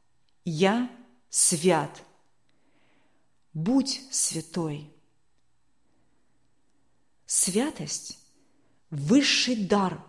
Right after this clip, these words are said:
мой. И теперь, когда я пишу об этом,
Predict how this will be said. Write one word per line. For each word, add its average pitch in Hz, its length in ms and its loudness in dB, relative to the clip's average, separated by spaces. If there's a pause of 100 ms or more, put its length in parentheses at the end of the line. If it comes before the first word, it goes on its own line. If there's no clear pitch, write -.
мой. 170 560 -2 (1800)
И 226 60 0
теперь, 254 500 -4 (680)
когда 180 300 -2
я 269 100 2
пишу 240 480 -2
об 175 220 -2
этом, 214 520 0